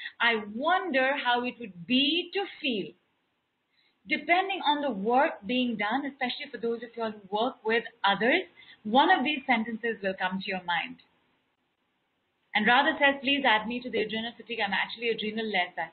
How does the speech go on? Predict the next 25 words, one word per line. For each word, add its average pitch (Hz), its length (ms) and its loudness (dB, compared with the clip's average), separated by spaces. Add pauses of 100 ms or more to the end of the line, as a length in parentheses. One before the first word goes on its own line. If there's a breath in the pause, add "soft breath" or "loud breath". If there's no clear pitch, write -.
feel." 220 160 -8 (300)
<laughs> - 1400 -8
Radha, 277 320 4 (920)
just, 339 280 2 (180)
"I'm 269 300 0
willing, 330 300 -2 (300)
I'm 349 140 -2
willing, 262 460 2
I'm 233 240 0
willing." 214 400 -2
Thank 320 320 4
you, 403 80 2 (120)
Thelma. 330 360 6 (140)
Thank 311 340 0
you, 370 140 -4
my 302 160 2
love. 247 320 2 (800)
You - 20 -6
know 392 160 0 (280)
what? 311 200 2 (380)
I'll 262 220 6
add 262 160 4
all 233 180 0
of - 100 -14
y'all. 165 240 -8